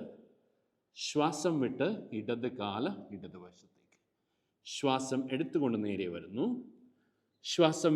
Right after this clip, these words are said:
വിട്ടുകൊണ്ട് രണ്ട് കാലിൻ്റെ മുട്ടും തറയിൽ പതിക്കുന്നു. നേരെ പുറകിലേക്ക് കാലിൻ്റെ പത്തി ഇതുപോലെ ഫ്ലാറ്റ് ആക്കി വെക്കുക. നേരെ പുറകിലേക്ക് ഇതുപോലെ കിടക്കുക, റിലാക്സ് ചെയ്യുക.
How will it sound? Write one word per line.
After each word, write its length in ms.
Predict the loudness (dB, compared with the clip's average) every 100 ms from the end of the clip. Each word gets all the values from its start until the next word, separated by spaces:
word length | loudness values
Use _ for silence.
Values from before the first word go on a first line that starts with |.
| 6
വിട്ടുകൊണ്ട് 640 | 4 6 8 8 6 4 4 4 0 -14 -20 _ _ _ _ _ _ -4 0
രണ്ട് 260 | 2 4 6
കാലിൻ്റെ 280 | 6 6 4 2
മുട്ടും 240 | 2 2
തറയിൽ 220 | 4 2 2
പതിക്കുന്നു. 380 | 0 0 0 2 4
നേരെ 480 | 4 4 4 6 6 4 -2 -6 2
പുറകിലേക്ക് 600 | 6 6 6 6 4 0 0
കാലിൻ്റെ 300 | 0 -2 -4
പത്തി 400 | -4 -6 -4 -2 -2 -2
ഇതുപോലെ 240 | -2 0 0
ഫ്ലാറ്റ് 460 | -2 -2 -6 -2 -2
ആക്കി 180 | 0 -2
വെക്കുക. 360 | -2 2 4 2 -2 -20 -20 _ _ -6
നേരെ 180 | -4 0
പുറകിലേക്ക് 380 | 4 6 6 6 6
ഇതുപോലെ 220 | 6 6
കിടക്കുക, 340 | 4 4 10 12 12 10 2 -14 -16 -20 _ _ _ _ _ _ _ _ _ _ _ _ _ _ _ _ _ _ _ _ _ _ 12
റിലാക്സ് 400 | 12 12 12 -2
ചെയ്യുക. 220 | -2 -4